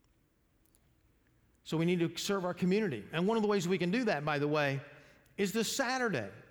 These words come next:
I tell you, there, there's so many people. We live in a different world today, and there's so many people think to themselves,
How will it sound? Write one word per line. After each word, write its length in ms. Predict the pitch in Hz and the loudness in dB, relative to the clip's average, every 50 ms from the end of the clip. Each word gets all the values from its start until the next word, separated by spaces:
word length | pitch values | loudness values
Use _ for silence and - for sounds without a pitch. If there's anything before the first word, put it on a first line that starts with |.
| - - - _ _ _ _ _ _ _ _ _ _ _ _ _ _ _ _ _ _ _ _ _ _ _ _ _ _ _ _ _ _ - | -20 -20 -20 _ _ _ _ _ _ _ _ _ _ _ _ _ _ _ _ _ _ _ _ _ _ _ _ _ _ _ _ _ _ -2
I 100 | 220 240 | -2 2
tell 160 | - 254 220 | 4 6 6
you, 60 | 196 | 6
there, 140 | 170 185 180 | 6 4 2
there's 240 | 185 - 170 165 160 | 2 0 0 0 0
so 260 | - - 269 262 269 | 0 2 2 4 4
many 160 | 269 254 247 | 4 4 2
people. 300 | 247 247 240 226 160 170 | 2 2 0 0 2 2
We 100 | 233 269 | 2 2
live 140 | 254 240 202 | 2 2 2
in 60 | 190 | 2
a 60 | 175 | 0
different 300 | 156 147 208 - 190 160 | 2 0 0 -2 -2 -4
world 300 | 151 165 180 185 180 156 | -2 -2 0 0 0 0
today, 200 | 156 143 135 135 | -2 0 0 0
and 80 | 135 139 | 2 0
there's 120 | 143 139 | 0 -2
so 120 | - - 220 | -2 -2 0
many 140 | 208 208 185 | 0 0 0
people 360 | - 214 214 185 190 170 147 | 0 -2 -2 0 0 -2 0
think 200 | 143 185 185 - | 0 -2 -2 0
to 80 | 180 | -2
themselves, 480 | 156 147 120 - - 190 180 180 175 | -2 -2 -2 0 0 2 2 2 -2